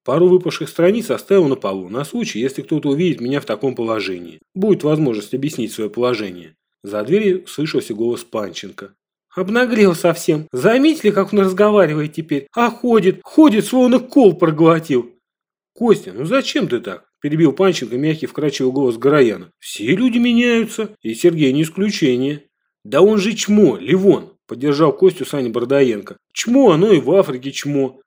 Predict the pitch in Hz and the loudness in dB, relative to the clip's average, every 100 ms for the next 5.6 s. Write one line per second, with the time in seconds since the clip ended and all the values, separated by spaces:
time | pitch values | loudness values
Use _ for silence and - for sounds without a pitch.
0 | _ 190 233 202 151 131 139 143 143 139 | _ 2 4 2 0 -2 0 0 0 0
1 | 123 - - 117 113 101 98 _ - 240 | 0 -4 -6 -4 -4 -6 -12 _ -6 0
2 | 302 277 240 240 220 285 240 - 120 127 | 2 2 0 -2 0 2 2 -4 -6 -4
3 | 151 127 95 - _ - 117 240 208 127 | -2 -2 -4 -8 _ -10 0 2 2 0
4 | - - 156 - 190 196 185 127 117 110 | -4 -10 -8 2 2 2 2 0 0 -2
5 | 131 147 - 117 101 | 0 0 -2 -10 -12